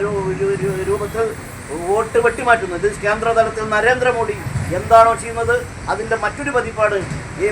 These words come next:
പ്രാദേശിക ഭരണകൂട തെരഞ്ഞെടുപ്പിൽ ഇടതുപക്ഷ ജനാധിപത്യ മുന്നണിയും അവരുടെ ഭരണകൂടം ചെയ്തുകൊണ്ടിരിക്കുന്നത്. തീർച്ചയായും തലശ്ശേരിയിലെ യു ഡി എഫ് നേതൃത്വം ശക്തമായി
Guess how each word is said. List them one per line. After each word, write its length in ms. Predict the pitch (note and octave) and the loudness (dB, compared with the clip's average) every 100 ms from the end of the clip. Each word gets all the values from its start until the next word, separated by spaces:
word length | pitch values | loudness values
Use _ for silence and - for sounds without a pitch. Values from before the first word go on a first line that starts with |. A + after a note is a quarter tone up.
| G3+ | 2
പ്രാദേശിക 480 | G3+ G#3 A3+ - A3 G#3+ | 2 4 2 0 -2 0
ഭരണകൂട 340 | G#3 A3 A3 - | 0 -2 -2 -2
തെരഞ്ഞെടുപ്പിൽ 520 | G#3 A3 A3+ A3 G#3 - - - D#3+ | -2 -2 -2 -2 -4 -6 -8 -8 -4
ഇടതുപക്ഷ 380 | A3 A3+ A3+ G#3+ G#3 | 0 0 0 -2 0
ജനാധിപത്യ 540 | A3 A#3+ B3 A3+ G#3+ G#3 | 4 4 4 -4 -4 -4
മുന്നണിയും 300 | G3+ G3 F#3+ | -4 -2 -2
അവരുടെ 200 | G3+ G3 | 0 2
ഭരണകൂടം 420 | G3 G3 A3+ A3 G3 | 2 2 -2 -4 -4
ചെയ്തുകൊണ്ടിരിക്കുന്നത്. 720 | G3+ G#3 A3 A3 G#3+ A3 A3+ A#3 - - - | -2 -2 -4 -6 -6 -4 -2 -2 -4 -14 -4
തീർച്ചയായും 420 | G3+ B3+ - A#3 F#3+ | 0 0 2 2 4
തലശ്ശേരിയിലെ 920 | G3+ G#3 A3+ A3 G#3 G3 - - F#3+ G#3+ | 0 0 0 2 0 -4 -8 -8 -2 0
യു 80 | A#3 C4 | -2 0
ഡി 80 | B3 | 0
എഫ് 140 | A#3 G#3+ | 2 -2
നേതൃത്വം 360 | G#3 F#3+ F#3+ - - - G#3 | -2 -4 -6 -6 -14 -2 2
ശക്തമായി 600 | A3+ - B3+ A#3 G#3+ | 2 2 0 4 2